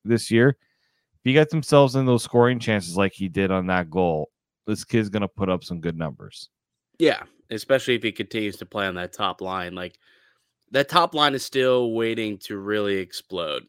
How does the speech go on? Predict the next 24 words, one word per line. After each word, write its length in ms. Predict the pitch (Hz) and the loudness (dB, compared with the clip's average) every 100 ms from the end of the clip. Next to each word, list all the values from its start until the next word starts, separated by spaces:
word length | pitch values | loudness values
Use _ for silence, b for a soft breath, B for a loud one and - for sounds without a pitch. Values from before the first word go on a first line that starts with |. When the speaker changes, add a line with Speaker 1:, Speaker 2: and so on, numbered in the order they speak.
| - | -16
Speaker 2:
You 80 | 98 | -10
know, 120 | 95 | -8
we 120 | 98 | -6
saw 480 | 104 - - 165 160 | -6 -4 0 2 4
it 100 | 151 | 2
Speaker 1:
Mm-hmm. 100 | - | -2
Speaker 2:
a 20 | 110 | -6
little 320 | 107 113 123 | -4 -4 -2
bit 120 | 117 | -4
a 40 | |
couple 320 | - 123 - 104 | -6 -10 -8 -8
weeks 240 | 107 - | -8 -10
ago 280 | 110 104 101 | -4 -2 -2
where, 400 | 98 92 90 - | -2 -4 -4 -6
you 60 | 98 | -8
know, 100 | 90 | -8
Marner 300 | 92 104 101 | -4 -4 -4
had 160 | 95 | -6
back-to-back 600 | 98 101 - 101 95 - | -6 -8 -8 -6 -6 -6
four-point 540 | - 98 - 95 90 - | -8 -10 -8 -10 -10 -8
games 480 | 90 90 90 90 90 | -8 -8 -10 -10 -12
and, 260 | 85 82 | -12 -14
you 100 | 90 | -12
know, 300 | 87 85 80 | -12 -12 -16